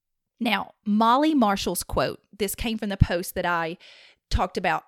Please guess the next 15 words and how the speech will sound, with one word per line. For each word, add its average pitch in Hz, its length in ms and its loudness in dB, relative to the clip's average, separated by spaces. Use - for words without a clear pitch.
earlier 196 360 -2
in 180 160 -6
the - 120 -8
episode. 170 580 -6
I 277 400 0
love 202 640 -2
how - 220 -6
she 190 360 -6
summarized 208 760 -2
this - 160 -2
idea 175 500 -2
of 175 200 -4
boosting. - 500 -6
She 240 140 0
said, 180 340 4